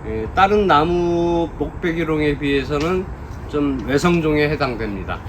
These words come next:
신품종, 어, 자엽 벼롱나무 블랙 다이아몬드는 내한성을 개선한 품종입니다. 예, 영하 십오 도까지 내한성을 가지고 있다고 하네요. 화려하고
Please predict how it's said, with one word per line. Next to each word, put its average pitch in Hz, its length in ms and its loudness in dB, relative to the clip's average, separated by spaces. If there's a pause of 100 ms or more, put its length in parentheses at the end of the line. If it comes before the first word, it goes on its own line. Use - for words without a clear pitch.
신품종, 220 920 6 (280)
어, 123 340 0
자엽 196 320 6 (120)
벼롱나무 170 760 4 (680)
블랙 214 280 6 (240)
다이아몬드는 180 1120 4
내한성을 180 1120 4
개선한 160 640 0
품종입니다. 156 1120 0 (840)
예, 107 320 -4
영하 190 460 6
십오 214 480 2
도까지 175 720 0
내한성을 160 720 2
가지고 135 420 0
있다고 127 440 -2
하네요. 139 440 -2 (280)
화려하고 196 840 6